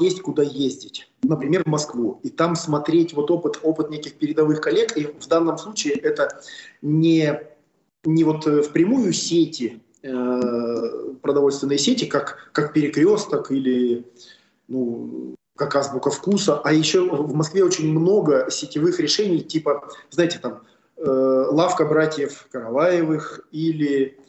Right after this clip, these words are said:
Буркина Фасоль. Слышали про такую? Или Арамье,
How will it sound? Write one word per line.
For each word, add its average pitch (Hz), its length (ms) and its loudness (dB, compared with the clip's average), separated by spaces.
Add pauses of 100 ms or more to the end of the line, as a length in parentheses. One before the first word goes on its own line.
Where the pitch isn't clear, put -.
(460)
Буркина 170 400 0
Фасоль. 165 540 0 (460)
Слышали 170 340 0
про - 120 -4
такую? 127 400 -2
Или 156 640 0 (340)
Арамье, 165 680 2